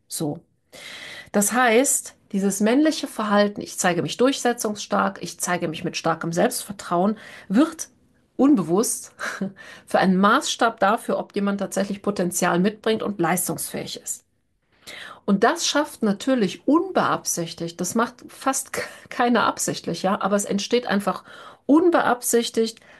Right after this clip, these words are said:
ein Hindernis für Frauen, die diese Eigenschaften vielleicht so nicht zeigen oder möglicherweise anders zeigen. Das heißt, manchmal werden Frauen sogar dafür bestraft, dafür, dass sie das in der Form nicht so zeigen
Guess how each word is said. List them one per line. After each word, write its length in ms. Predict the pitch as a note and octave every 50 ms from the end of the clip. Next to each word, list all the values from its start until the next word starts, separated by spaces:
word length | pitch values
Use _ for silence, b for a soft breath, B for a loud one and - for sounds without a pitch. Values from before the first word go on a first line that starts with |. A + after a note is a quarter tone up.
| B B
ein 140 | - F#3 F#3+
Hindernis 720 | E3+ D#3+ - B3 C4+ D4 D4+ C4+ C4 B3+ B3+ B3 B3+ B3 -
für 160 | - - G3
Frauen, 640 | F#3+ - - G3+ A3 B3 A#3+ G3+ G#3 A#3+ C#4+ E4 B B B B B B B B B B B -
die 100 | A#3+ G#3
diese 380 | G#3 A#3 A3 A#3 A3 G#3+ -
Eigenschaften 640 | - - G3+ A3 A3 G#3+ - G#3+ G3+ G3+ - - G3+ G3
vielleicht 480 | - - - G3+ G3+ G3 F#3+ G3 - _ _
so 340 | - E3 D3 E3+ F3+ F3 E3+
nicht 400 | E3+ E3+ F#3 G3+ G3 - - -
zeigen 440 | - - - G3+ G#3+ A#3 B3+ B3 B3+
oder 240 | - - F#3 F3+ F3+
möglicherweise 840 | F#3+ F#3+ G3+ G3+ - G3 F#3 - G3 E3+ F3 E3+ E3 E3 - - -
anders 420 | G3 A#3+ C4 C4 B3+ B3+ - -
zeigen. 440 | - - A3+ A3 A3 A3 G#3+ A3+ A3+ B B B B B B B
Das 160 | - F3+ -
heißt, 180 | - G3 F#3+ G3
manchmal 320 | G3 G3+ G3+ - G#3 G3+
werden 200 | G3 G3 G3 G3
Frauen 360 | G3 - - F3 E3+ F#3 F#3+ F#3
sogar 420 | F#3+ F3 F3 F3+ F3+ F3+ F#3 G3 B B B B B B
dafür 260 | - F#3+ G3 - - F#3+
bestraft, 920 | D#3+ F#3+ E3+ - - - - F#3+ F3 F3+ F3+ G#3 B3+ B3+ - - - - _ _ _
dafür, 280 | - G3 G3 G3 - G3
dass 220 | - G3 G3 G3
sie 100 | - G3
das 200 | F3 F3+ F3 F3
in 160 | - E3+ F3
der 180 | - F#3+ F#3+ F#3+
Form 320 | G3 - - F#3+ F3+ E3+
nicht 340 | F3+ F#3 G3 G3 - - -
so 140 | - E3+ -
zeigen 680 | - - - - - F#3 F3+ F#3 G#3 G#3 B3 C#4+ F4